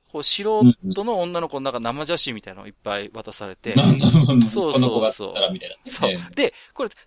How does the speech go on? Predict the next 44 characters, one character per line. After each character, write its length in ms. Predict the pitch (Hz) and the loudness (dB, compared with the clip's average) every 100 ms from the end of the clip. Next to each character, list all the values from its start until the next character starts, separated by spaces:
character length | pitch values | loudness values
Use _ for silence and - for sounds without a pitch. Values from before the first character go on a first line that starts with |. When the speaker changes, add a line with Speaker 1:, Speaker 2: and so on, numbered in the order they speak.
| - | -2
Speaker 1:
適 220 | 240 - | -2 0
当 160 | 330 349 | -4 -2
に 100 | 339 | -4
袋 260 | - 294 | -4 -6
詰 140 | 262 269 | -4 -2
め 60 | |
し 100 | 240 | -2
て 100 | 254 | -2
一 60 | 160 | 0
緒 160 | - | 0
に」 100 | 147 147 | -2 -6
と 100 | - | -12
か 60 | |
っ 20 | |
て 100 | 101 | -14
言 80 | 113 | -18
わ 0 | |
れ 80 | - | -20
て。 60 | - - - 403 | -18 -14 -12 -4
<laughs> 320 | - 403 - | 0 0 0
そ 140 | 185 180 | 0 4
の、 0 | 175 214 | 6 6
Speaker 2:
<laughs> 160 | 240 - | 4 4
Speaker 1:
要 120 | 226 | 4
は、 240 | 165 117 - 202 - - - | 4 2 -4 -14 -12 -16 -8
「こ 120 | 254 | -2
の 80 | 302 | -2
子 100 | 330 | 0
が 140 | 226 | 0
履 120 | 185 202 | 2 0
い 60 | |
て 100 | 226 | -2
ま 120 | 214 208 | -2 -2
し 80 | |
た」 120 | - 208 | -2 -6
的 180 | 196 208 | -6 -4
な 80 | |
写 200 | 196 - | 0 0
真 180 | 170 202 | 0 -2
な 100 | 202 | -2
ん 80 | 180 | -2
だ 100 | 110 | -4
け 80 | 104 | -6
ど、 220 | 101 | -8